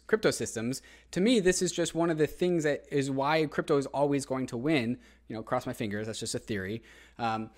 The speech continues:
but it's because we are able to do the same things, but in a better form, a more inclusive form, a, a lar-, a bigger tent. And if you guys have been following what we've been talking on the Bankless program, bigger tents win. Bigger tents always win. And I, is it, is that,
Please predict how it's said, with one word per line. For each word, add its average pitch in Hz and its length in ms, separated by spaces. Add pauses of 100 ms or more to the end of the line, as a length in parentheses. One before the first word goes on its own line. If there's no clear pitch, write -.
(400)
but 156 160
it's 170 120
because 196 400
we 175 140
are 165 140 (100)
able 170 240
to 156 120
do 165 200
the 170 100
same 160 220
things, 170 300
but 147 180
in 143 140
a - 20
better 123 260
form, 95 440
a 131 80
more 151 180
inclusive 131 480
form, 92 380
a, 120 220
a 117 60
lar-, 131 240
a 123 60
bigger 123 300
tent. - 340 (140)
And 139 260
if 139 160
you 156 60
guys 170 180
have 147 80
been 131 140
following 151 420
what 131 140
we've 123 280
been 120 140
talking 135 320
on 117 80
the 107 80
Bankless 120 420
program, 127 460 (260)
bigger 196 220
tents 185 340
win. 123 300 (500)
Bigger 165 200
tents 156 300
always 135 380
win. 107 260
And 117 100
I, 135 140 (120)
is 147 220
it, 170 180
is 147 420
that, 190 360